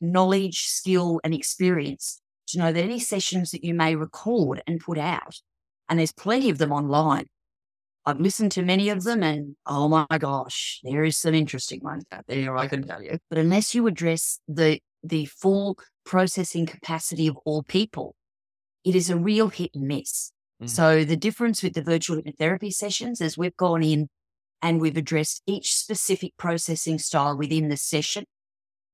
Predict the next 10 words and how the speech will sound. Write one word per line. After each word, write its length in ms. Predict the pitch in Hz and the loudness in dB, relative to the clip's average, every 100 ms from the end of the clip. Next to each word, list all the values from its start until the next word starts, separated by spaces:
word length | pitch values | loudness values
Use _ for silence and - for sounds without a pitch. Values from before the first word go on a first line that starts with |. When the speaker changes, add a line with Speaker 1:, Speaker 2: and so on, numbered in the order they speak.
| _ _ _ _ | _ _ _ _
Speaker 1:
So 560 | - - 156 156 156 160 | -4 4 8 8 6 2
regardless 680 | - 156 135 170 190 202 190 | -2 -2 2 4 4 4 -4
of 80 | 175 | -6
the 80 | 175 | -4
type 300 | 170 165 151 | 0 0 -2
of 80 | |
processing 600 | - 160 - 165 - 165 | -2 -2 0 -4 -2 -2
you, 180 | 151 147 - _ _ - | -2 -4 -8 _ _ -12
you 160 | 151 147 | -8 -8
are, 380 | - 139 170 254 | -4 -2 -2 -4